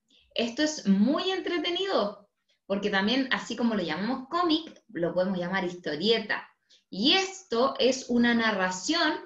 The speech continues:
el cómic o la historieta es una narración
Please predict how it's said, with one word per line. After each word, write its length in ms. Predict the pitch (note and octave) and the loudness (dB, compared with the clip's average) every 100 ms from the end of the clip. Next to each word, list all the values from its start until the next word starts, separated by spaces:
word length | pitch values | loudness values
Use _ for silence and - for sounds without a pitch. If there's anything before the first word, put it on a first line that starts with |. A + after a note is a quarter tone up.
| _ _ _ _ _ | _ _ _ _ _
el 280 | C#3+ C#3 - | -6 -6 2
cómic 400 | C4 C#4 D4+ D4 | 4 4 2 0
o 60 | A#3+ | 0
la 100 | G#3 | 0
historieta 560 | G#3 F#3 F#3 B3 C4 | -2 -2 2 2 0
es 160 | C4+ C4+ | -2 -2
una 200 | A3+ G#3 | 0 4
narración 720 | G3+ F3 E3 - A#3 D4 D#4 | 4 2 -4 -2 2 2 0